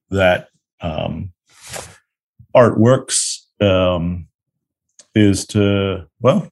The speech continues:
to loop back to this healing idea. I think it, it actually works, um, behind the scenes for us. And if we're paying attention to the beauty in our world,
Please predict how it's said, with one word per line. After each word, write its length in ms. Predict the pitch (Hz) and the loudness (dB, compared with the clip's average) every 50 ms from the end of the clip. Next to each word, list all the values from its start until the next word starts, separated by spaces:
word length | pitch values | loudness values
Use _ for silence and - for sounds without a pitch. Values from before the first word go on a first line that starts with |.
| _ | _
to 220 | - - 123 120 113 | -2 0 2 2 2
loop 360 | 107 98 101 117 135 135 - | 2 2 4 4 4 4 4
back 240 | 120 113 110 110 - | 2 2 2 2 0
to 80 | - | 0
this 180 | 110 110 107 104 | 0 0 0 0
healing 400 | - - 120 139 143 131 113 98 | 0 0 2 2 2 2 2 0
idea. 380 | 95 92 92 87 95 95 95 92 | 0 0 0 0 0 0 0 0
I 40 | 95 | -2
think 260 | 95 - 113 113 104 | 0 0 0 2 2
it, 200 | 110 98 90 - _ _ | 0 -2 -2 -6 _ _
it 240 | - 104 98 - - _ _ - | -2 -2 -2 -2 -6 _ _ 0
actually 440 | 98 92 101 - - - 107 104 | 0 0 0 -2 -2 0 2 2
works, 560 | 98 95 92 101 104 98 101 - - - - - _ _ _ _ _ _ - | 2 2 2 2 0 0 -2 -6 -8 -10 -10 -12 _ _ _ _ _ _ -4
um, 480 | 95 92 87 87 85 85 87 85 82 85 107 - _ _ _ _ _ _ _ _ _ _ _ _ - - - | -2 -2 0 -2 -2 -4 -6 -6 -10 -14 -20 -20 _ _ _ _ _ _ _ _ _ _ _ _ -20 -6 -2
behind 440 | - 104 95 113 117 113 113 117 113 | 0 0 2 2 2 2 4 4 2
the 80 | 104 | 2
scenes 560 | 98 - - 110 113 117 123 127 147 156 147 - | 2 0 2 2 2 4 4 2 2 0 -2 -4
for 280 | - - 123 123 127 | -4 0 2 4 6
us. 460 | 127 135 151 147 - - - - - _ _ _ _ _ - _ _ _ _ _ _ | 6 4 4 2 -2 -6 -6 -10 -14 _ _ _ _ _ -20 _ _ _ _ _ _
And 800 | - 98 98 98 101 101 98 98 98 95 98 95 92 95 95 - - _ | -4 -2 0 2 2 2 0 0 0 -2 -2 -2 -2 -4 -6 -8 -12 _
if 340 | - 98 92 90 87 - - | -6 -4 -4 -4 -6 -6 -2
we're 380 | 107 104 101 101 101 98 98 95 | 0 2 2 4 2 2 0 -2
paying 280 | - - 104 104 104 | -2 -2 0 0 0
attention 640 | 104 98 98 - 110 107 110 104 - 110 101 101 98 98 | 0 0 0 0 0 0 0 0 0 0 0 0 -2 -2
to 840 | - - 101 101 101 98 101 98 101 98 98 98 98 98 95 95 - _ _ _ _ _ _ _ _ | -2 0 0 2 2 2 2 0 0 0 -2 -2 -2 -4 -6 -8 -12 _ _ _ _ _ _ _ _
the 120 | 95 101 | -2 -2
beauty 680 | 92 87 101 101 107 110 107 110 110 113 113 110 - - _ _ _ | 0 2 4 6 6 6 6 6 6 4 4 2 0 -6 _ _ _
in 180 | - 98 98 | -8 -6 -4
our 260 | 98 95 98 98 98 | -2 -2 0 0 0
world, 760 | 95 98 113 123 127 127 127 123 123 123 123 123 123 131 107 | 2 2 4 4 4 4 4 4 2 2 2 0 0 -2 -4